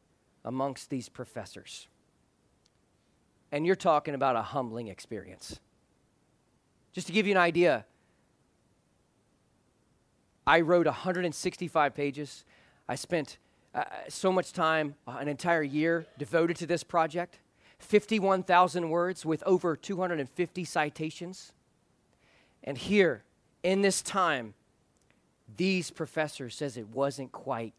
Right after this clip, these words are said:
good enough. And I say that to say this,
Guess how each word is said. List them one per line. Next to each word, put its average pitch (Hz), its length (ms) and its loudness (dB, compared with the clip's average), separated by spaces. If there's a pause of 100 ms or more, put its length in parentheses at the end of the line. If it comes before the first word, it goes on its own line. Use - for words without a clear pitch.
good 110 160 -12
enough. - 460 -16 (1700)
And 101 100 -10
I 131 80 -6
say 139 160 -6
that 123 140 -4
to 101 80 -18
say 95 180 -14
this, 85 320 -16